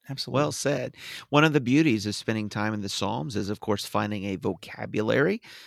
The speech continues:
Speaker 2: uh, to use in our worship, appropriate ways to speak to God and, and, uh, and, and praise him and such. Um, and I think we get some more instruction here about what good, uh, worship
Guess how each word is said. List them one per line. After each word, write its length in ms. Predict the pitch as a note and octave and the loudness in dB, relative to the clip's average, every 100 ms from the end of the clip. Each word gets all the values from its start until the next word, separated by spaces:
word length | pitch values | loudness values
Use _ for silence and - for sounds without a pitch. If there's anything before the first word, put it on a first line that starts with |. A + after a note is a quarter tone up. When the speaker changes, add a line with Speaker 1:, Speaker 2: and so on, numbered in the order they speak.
| - | -12
Speaker 2:
uh, 160 | - F#2+ - | -2 -2 0
to 100 | A#2+ | -2
use 320 | G#2 B2 A2 | 2 2 2
in 100 | A#2+ | 2
our 160 | A#2+ | 2
worship, 480 | A2 B2 D3 F3+ - | 4 2 2 -2 -2
appropriate 540 | - - A2+ G#2+ G#2 - | -6 -4 -2 0 -2 0
ways 260 | G2+ G#2+ | 0 0
to 120 | - F#2 | -4 -6
speak 400 | - - A2+ - | -6 -4 -6 -4
to 100 | A#2 | -2
God 460 | G#2+ G#2+ A2+ E3 - | 2 2 2 -2 -10
and, 120 | - - - - _ | -18 -20 -20 -20 _
and, 200 | G2 F#2 | -6 -4
uh, 180 | E2 - | -4 -4
and, 260 | - G2 F#2+ | -4 -4 -4
and 220 | - F#2+ | -6 -6
praise 400 | - - B2 A#2 | -2 2 4 2
him 160 | - G#2 | -2 -4
and 140 | G2 | -4
such. 500 | G2+ - A#2 - - - - - - - | -2 2 2 0 -8 -10 -16 -20 -20 -4
Um, 420 | - A#2+ A#2 A#2 - | 2 4 4 0 -2
and 140 | C3 C3+ | 4 6
I 80 | |
think 240 | E3+ F3 F3+ | 6 4 0
we 100 | F#3 | 2
get 220 | F3 - | 2 2
some 200 | - E3 | 0 0
more 420 | D#3+ G3 A#3+ - - _ _ - | 2 0 -2 -4 -10 _ _ 2
instruction 800 | C#3+ C3 - D#3+ G3 - C#3 G2+ | 2 2 4 4 4 0 -2 -2
here 340 | G2+ G2 B2 | -2 -2 0
about 320 | C#3 A2+ - | 2 4 2
what 320 | F#2+ G#2+ - | 4 4 2
good, 400 | - G#2+ G#2+ C#3+ - - | 0 2 2 -2 -14 -2
uh, 300 | G2+ F#2+ F#2 | 0 2 0
worship 500 | - G#2+ B2 - C#3+ | 0 2 2 2 0